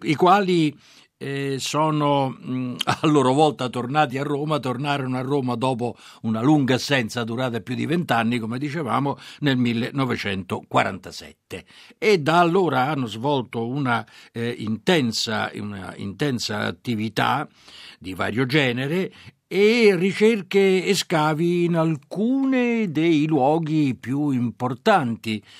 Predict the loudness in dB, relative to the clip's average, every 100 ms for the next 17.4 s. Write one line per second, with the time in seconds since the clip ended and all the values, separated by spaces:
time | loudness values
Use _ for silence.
0 | -20 -20 -18 -6 -4 -2 -2 0 -2 -4
1 | -4 -6 -8 -14 -10 0 2 2 -2 -6
2 | -2 -2 -2 0 2 0 -2 -4 -4 -2
3 | -2 -2 -2 0 2 4 4 0 0 -10
4 | -20 -20 -20 _ -2 -2 0 0 0 -2
5 | -6 -6 -8 -8 -8 -6 -6 -8 -14 -20
6 | _ -2 2 2 2 -2 -4 -4 -4 -4
7 | -6 -6 -6 -4 -4 -6 -6 -8 -8 -8
8 | -8 -8 -8 -8 -10 -8 -10 -12 -20 -20
9 | _ -2 0 4 4 4 4 2 2 _
10 | _ _ _ _ -8 -6 -4 -4 -2 -2
11 | -2 -2 0 2 2 2 0 2 -2 0
12 | 0 2 4 4 4 4 4 4 4 2
13 | 0 -2 -2 -4 -2 -2 -2 0 2 0
14 | 0 0 2 -2 -4 -2 0 2 2 2
15 | -2 -4 -10 -4 0 0 -2 -4 -4 -2
16 | -2 -2 -8 -4 -2 -2 -4 -6 -2 2
17 | 2 2 -4 -6